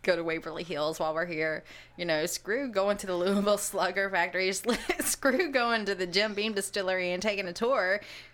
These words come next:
which incidentally was, like, right down the road from my aunt's house. But, um, no, I wanted to go to Waverly Hills. And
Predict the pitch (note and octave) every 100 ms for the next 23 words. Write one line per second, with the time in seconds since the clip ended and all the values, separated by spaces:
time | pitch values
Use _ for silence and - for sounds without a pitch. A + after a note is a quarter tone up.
0 | - A3 F#3+ F3+ F3+ E3+ C3+ E3 D#3 C3
1 | C3+ D#3 D3+ D#3 D3+ D3 D3 D#3 F#3 F3+
2 | E3+ F#3+ - - - - G3 E3+ F3+ E3
3 | D#3 F#3 - - - - _ - A3 A3
4 | E3+ - F3 G3+ G#3+ A3 A3 A3+ E3 D3+
5 | D#3 - D3 D#3 D#3+ - A#2+ - - D3+
6 | D#3+ A#3+ - E3 - - - - D#3 -
7 | E3 D#3+ D#3 D#3 D#3